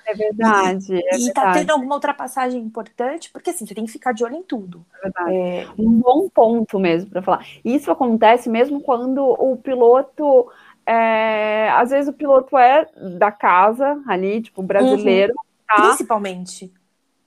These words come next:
Speaker 1: E aí só fala do brasileiro. E aí os
Speaker 2: Nossa.
Speaker 1: outros que tão ali correndo, que tá acontecendo, sei lá, umas coisas, umas ultrapassagens maravilhosas, tipo, quem são vocês, né? Não são colocados.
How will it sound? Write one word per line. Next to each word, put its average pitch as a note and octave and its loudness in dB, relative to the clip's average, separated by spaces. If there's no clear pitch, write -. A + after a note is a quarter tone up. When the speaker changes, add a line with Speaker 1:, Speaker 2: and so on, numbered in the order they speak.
Speaker 1:
E A#3+ 0
aí B3 4
só C#4 0
fala C4+ 4
do F4 -2
brasileiro. C#4+ 0
E G#3+ 0
aí A3+ 4
os C4 2
Speaker 2:
Nossa. B3 4
Speaker 1:
outros B3+ 4
que C#4 -18
tão A#3+ 2
ali B3 -4
correndo, A#3+ -4
que A#3 -20
tá B3 -4
acontecendo, A3+ -6
sei A#3 -4
lá, G#3 6
umas G3+ -4
coisas, G#3 -6
umas G3 -8
ultrapassagens G3+ -4
maravilhosas, G3 0
tipo, F#3 -8
quem D#4 -6
são D#4 -2
vocês, G#3+ 2
né? F3 2
Não G3+ -2
são A#3+ 0
colocados. F#3 -2